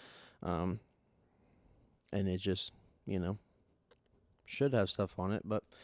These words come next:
I'm gonna look here in a second. But, uh, yeah, so no, you know,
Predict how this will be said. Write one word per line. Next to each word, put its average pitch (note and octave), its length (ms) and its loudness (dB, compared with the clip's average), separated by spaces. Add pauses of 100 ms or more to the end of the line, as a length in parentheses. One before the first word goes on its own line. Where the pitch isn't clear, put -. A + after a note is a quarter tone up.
(1120)
I'm F3+ 60 0
gonna A#2+ 160 4
look A#2 180 2
here B2 160 4
in A2 60 4
a G2+ 60 2
second. C#3 560 2
But, A2+ 240 0
uh, G#2 280 4 (400)
yeah, G2+ 540 0
so G2+ 640 2 (1200)
no, B2+ 720 4 (1400)
you A#2 140 0
know, F2 240 0